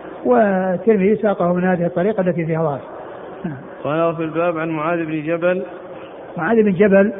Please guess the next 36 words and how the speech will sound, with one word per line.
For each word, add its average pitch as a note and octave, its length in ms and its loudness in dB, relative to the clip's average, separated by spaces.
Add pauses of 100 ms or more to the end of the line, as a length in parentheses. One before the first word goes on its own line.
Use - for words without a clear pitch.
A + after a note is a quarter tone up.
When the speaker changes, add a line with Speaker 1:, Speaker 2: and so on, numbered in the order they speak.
(100)
Speaker 1:
أخرج F#3+ 280 4
حديثه F#3 340 4
أصحاب F3 260 -2
كتب D3 120 -8
الستة. D3 400 -10
Speaker 2:
"وسهل D#3+ 340 -6
بن D3+ 260 -8
سعد". E3+ 260 -2 (420)
Speaker 1:
وسهل F3+ 280 2
بن F3 120 0
سعد F3 200 0
الساعدي E3 600 -2
أخرج E3+ 220 0
له E3 160 2
أصحاب D#3+ 260 -4
كتب D#3+ 100 -6
الستة. D3+ 400 -10
Speaker 2:
"وكعب D#3+ 320 -4
بن D3+ 120 -8
عجرة". D#3 440 -4 (360)
Speaker 1:
كعب F3+ 140 2
بن E3+ 80 0
عجرة F3 320 0
أخرج E3+ 220 0
له D#3+ 120 0
أصحاب D#3+ 260 -6
كتب E3 160 -10
الستة. D3 300 -12 (200)
Speaker 2:
"سلامة D#3 400 -2
بن D3 160 -6
قيصر". D#3+ 520 -4 (440)
Speaker 1:
سلامة E3+ 180 -4
بن D#3+ 100 -2
قيصر F3 420 -2
أخرج E3+ 240 -2
له. E3+ 260 -2